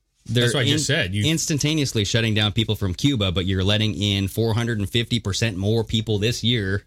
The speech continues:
Speaker 2: Yeah.
Speaker 1: at the border?
Speaker 2: Yeah. There's actually an article. I didn't save it, but there's an article where there's, like, uh, Cubans in Florida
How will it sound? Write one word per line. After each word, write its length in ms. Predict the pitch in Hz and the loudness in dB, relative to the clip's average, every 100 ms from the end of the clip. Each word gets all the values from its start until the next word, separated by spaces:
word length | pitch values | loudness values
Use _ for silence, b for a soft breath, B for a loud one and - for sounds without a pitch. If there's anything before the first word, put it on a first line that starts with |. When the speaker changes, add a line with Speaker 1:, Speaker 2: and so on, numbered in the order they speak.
| - | -6
Speaker 2:
Yeah. 200 | 95 78 - _ _ - | -8 -8 -16 _ _ -4
Speaker 1:
at 140 | 98 | -2
the 60 | 87 | 0
border? 460 | 95 131 208 196 - _ | 0 2 0 -2 -6 _
Speaker 2:
Yeah. 240 | 104 110 82 | -2 -2 0
There's 220 | 143 143 | 0 0
actually 320 | 180 - 135 | -2 0 0
an 220 | 107 95 92 | 0 -2 -2
article. 520 | 131 147 104 92 98 | 0 0 0 0 -2
I 80 | 98 | 0
didn't 240 | 110 98 | 0 0
save 220 | - 113 98 | 0 0 0
it, 100 | 101 | -2
but 100 | 95 | 0
there's 160 | 104 | 0
an 80 | 101 | 2
article 320 | 101 110 110 | 0 0 0
where 140 | 101 98 | 0 0
there's, 180 | 95 92 | 0 0
like, 180 | 90 90 104 | -2 -4 -6
uh, 160 | 90 85 | -8 -4
Cubans 360 | - 123 110 | -2 0 0
in 100 | 92 85 | -2 -6
Florida 540 | - 123 143 98 85 | -2 0 2 0 -4